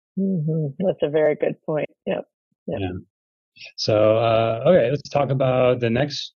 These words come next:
Speaker 2: point in your, your blog was about, uh, the postures and stretching. You know, we touched on this a little bit, but just, uh,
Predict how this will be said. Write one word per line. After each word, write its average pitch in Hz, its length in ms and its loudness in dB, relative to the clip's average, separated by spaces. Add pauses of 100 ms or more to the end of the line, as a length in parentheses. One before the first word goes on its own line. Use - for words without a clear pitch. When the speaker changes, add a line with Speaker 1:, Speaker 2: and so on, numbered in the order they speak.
Speaker 2:
point 131 220 0
in 113 500 -4
your, 107 520 -2 (240)
your 104 160 -6
blog 113 380 2
was 107 160 -4
about, 104 560 0 (880)
uh, 95 280 -2
the 98 100 0
postures 127 760 0
and 120 100 -6
stretching. 123 720 2
You 110 60 -4
know, 104 60 -4
we 101 60 -10
touched 131 260 0
on 117 80 2
this 117 140 -2
a 104 40 -4
little 123 260 0
bit, 107 340 -2
but 104 180 -2 (760)
just, - 220 -12
uh, 110 400 2